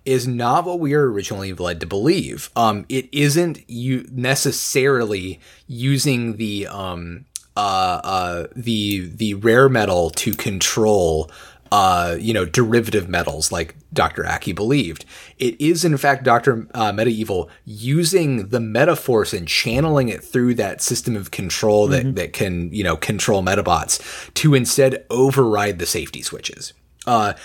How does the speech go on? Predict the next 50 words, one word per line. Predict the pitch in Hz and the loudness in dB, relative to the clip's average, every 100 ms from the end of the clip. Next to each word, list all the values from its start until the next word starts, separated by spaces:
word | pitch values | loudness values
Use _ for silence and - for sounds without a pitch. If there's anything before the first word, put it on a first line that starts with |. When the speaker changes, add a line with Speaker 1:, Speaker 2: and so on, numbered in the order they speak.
| - - - | -20 -16 -2
Speaker 1:
and, | 135 123 113 101 - - | 2 4 2 0 -6 -4
uh, | 120 107 101 98 | -4 -2 -2 -2
you | 107 117 | -2 0
know, | 101 | -2
the, | 90 110 107 | -2 -2 -2
the, | 95 110 98 - - 170 - | -4 -6 -6 -12 -16 -8 -2
I | 135 | -2
th-, | 127 113 | -2 0
think | 151 | 2
the | 135 | 2
thing | - 165 160 | 4 4 4
that | 127 | 2
separates | - 131 143 120 107 - | 2 2 4 4 2 -2
this | 120 135 143 | 2 2 2
plan | - 135 110 101 | -2 0 2 0
from | 90 101 | -4 -6
the | 87 | -2
previous | 170 214 151 - | 2 4 2 0
plan | - 90 82 80 - - | -2 -4 -4 -6 -14 -8
is | 127 123 | -4 -2
the | 123 | 2
previous | 170 214 196 | 2 4 2
plan | - 131 113 | 2 0 2
used | 127 127 107 | 2 0 0
the | 113 | -2
existing | 98 - 110 - 104 | -2 -2 -2 0 0
antenna | 92 87 98 87 82 78 | -2 -2 -4 -2 -2 -2
at | 90 82 | -2 -2
the, | 92 85 80 | -2 0 2
uh, | 78 76 | 0 0
at | 90 | -4
the | 90 | -4
ruins. | 76 - - - - - - - | -4 -6 -8 -6 -6 -6 -16 -8
And | 131 127 127 | -4 -2 0
that | 135 | 2
was | 151 135 | 0 0
only | 131 131 117 113 | 0 0 0 0
able | 113 107 | -2 -4
to | - 107 | -4 -4
affect | - 101 - - - _ _ 135 | -2 -4 -4 -6 -10 _ _ -6
Metabots | 117 104 98 90 85 - - - - - - | -2 -2 0 0 0 -4 -6 -12 -20 -10 0
within | 156 160 170 175 | 2 4 4 4
a | 143 | 6
certain | - 127 95 95 | 4 2 0 -6
radius, | 85 76 64 - - | -6 -8 -12 -8 -4
like, | 110 110 | -2 2
basically, | 120 120 127 107 | 2 2 0 -2
like, | 104 95 107 | -2 -4 -6
you | |
know, | 101 90 | -4 -2